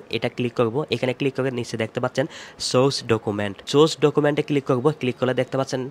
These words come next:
এখানে অনেকে বিষয় ক্ষেত্রে ছবি এডিট করতে চান বা বিভিন্ন পারপাসেস, তো সেক্ষেত্রে কোন দেশের জন্য usually আপনারা ছবিটা এডিট করতে চাচ্ছেন বা পাসপোর্ট সাইজের ছ-, ছবিটা আপনারা তুলতে চাচ্ছেন সেটা এখান থেকে সিলেক্ট করে নেবেন, then এখানে নেক্সটে ক্লিক করবেন।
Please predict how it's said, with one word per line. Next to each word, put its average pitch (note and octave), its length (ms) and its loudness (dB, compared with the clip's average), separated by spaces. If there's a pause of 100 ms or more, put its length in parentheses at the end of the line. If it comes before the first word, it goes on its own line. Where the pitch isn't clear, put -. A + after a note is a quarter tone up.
এখানে B2+ 280 -4 (360)
অনেকে C3 300 4
বিষয় C3+ 220 0
ক্ষেত্রে C3 280 0
ছবি C3 240 0
এডিট B2 180 -4
করতে C3+ 220 -2
চান B2 220 0
বা A#2+ 160 2
বিভিন্ন B2+ 440 0
পারপাসেস, B2 480 -2 (220)
তো B2+ 100 2
সেক্ষেত্রে D3 420 0
কোন D3+ 280 0
দেশের C3+ 260 0
জন্য C#3 220 -2
usually B2+ 380 0
আপনারা A#2 600 -4
ছবিটা A#2+ 360 -4
এডিট A2+ 200 -6
করতে A#2+ 200 -6
চাচ্ছেন B2 260 -6 (440)
বা A#2 100 2
পাসপোর্ট - 380 2
সাইজের B2+ 200 -2
ছ-, - 140 -6
ছবিটা B2 420 0
আপনারা A#2 220 -2
তুলতে A#2 240 -4
চাচ্ছেন A#2+ 300 0
সেটা B2 240 -4
এখান A#2+ 160 -4
থেকে B2 140 -4
সিলেক্ট A#2+ 300 -6
করে A#2+ 120 -4
নেবেন, D3 220 -2
then A#2+ 160 0
এখানে A#2+ 200 -4
নেক্সটে A2 420 -4
ক্লিক A2 260 -8
করবেন। G2+ 240 -6